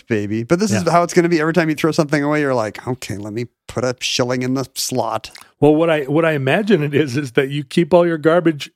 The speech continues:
Speaker 2: in a bin on the kitchen counter until it's full enough to throw it in the
Speaker 1: Oh, yeah,
Speaker 2: garbage
Speaker 1: you get a
Speaker 2: chute.
Speaker 1: full thing.
Speaker 2: So it's back to bins.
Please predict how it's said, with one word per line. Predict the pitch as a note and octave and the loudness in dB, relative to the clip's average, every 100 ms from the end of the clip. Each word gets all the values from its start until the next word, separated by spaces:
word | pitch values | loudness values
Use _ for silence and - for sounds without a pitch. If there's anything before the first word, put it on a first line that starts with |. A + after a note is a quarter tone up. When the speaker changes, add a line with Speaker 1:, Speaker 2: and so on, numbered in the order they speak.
| - | 0
Speaker 2:
in | F3 | 0
a | D3+ | 0
bin | B2+ - G3+ G3+ E3 E3 - - | -4 4 4 6 0 -4 -6 0
on | D#3+ D#3 D3+ | 2 2 0
the | D3 C#3 - | -2 -4 -2
kitchen | - - G3 | -2 0 -2
counter | D#3+ C#3 C3 C3+ | 2 0 0 -2
until | C3+ C3+ D3+ | -2 0 0
it's | C#3 - | 0 -4
full | - F3 F#3 | 0 0 2
enough | D#3 C3 A#2+ _ _ _ _ _ | 0 -2 -4 _ _ _ _ _
to | C3+ B2 - | -2 -2 -2
throw | D3 C#3+ | -2 0
it | |
in | C#3 | 0
the | C3+ | 2
Speaker 1:
Oh, | |
yeah, | C#3+ | 4
Speaker 2:
garbage | D#3+ - C#3 | 4 2 0
Speaker 1:
you | C3+ | -2
get | C3+ | -2
a | A2+ | -4
Speaker 2:
chute. | G#2+ | -2
Speaker 1:
full | C3 | -2
thing. | A#2+ C3+ B2+ A2+ G2+ _ _ _ _ _ | 0 -4 -4 -4 -10 _ _ _ _ _
Speaker 2:
So | - G#2+ | -16 -14
it's | G2 | -12
back | - G#2+ - | -10 -10 -10
to | F#2 | -12
bins. | G#2 G2 F2+ F2+ - | -10 -10 -12 -14 -18